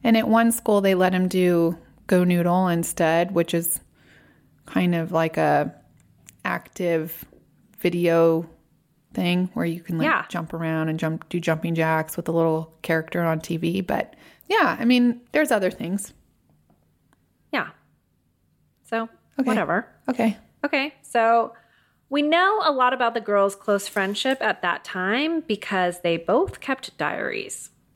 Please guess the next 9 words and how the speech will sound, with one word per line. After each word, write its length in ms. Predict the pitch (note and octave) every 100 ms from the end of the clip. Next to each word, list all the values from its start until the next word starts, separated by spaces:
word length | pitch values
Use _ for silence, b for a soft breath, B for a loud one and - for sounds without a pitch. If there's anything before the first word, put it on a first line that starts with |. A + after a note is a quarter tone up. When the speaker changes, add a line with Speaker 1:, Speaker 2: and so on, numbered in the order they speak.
| _ _ -
Speaker 1:
Oh. 180 | G3 F#3+
Speaker 2:
Juliet 600 | G#4 C#4 E4+ F4+ F#4+ D4
was 200 | A3 G#3+
a 340 | D#3 E3+ E3 -
prolific 680 | - A#3+ A#3+ D4+ F4 C#4 -
writer 500 | F3 E3 D#3+ D#3 -
and 280 | E3+ E3+ F3
very 480 | G3+ A3 A#3 G3 -
imaginative 1120 | F#3 F3+ F#3 G#3 G#3+ G#3 - E3 - D#3 -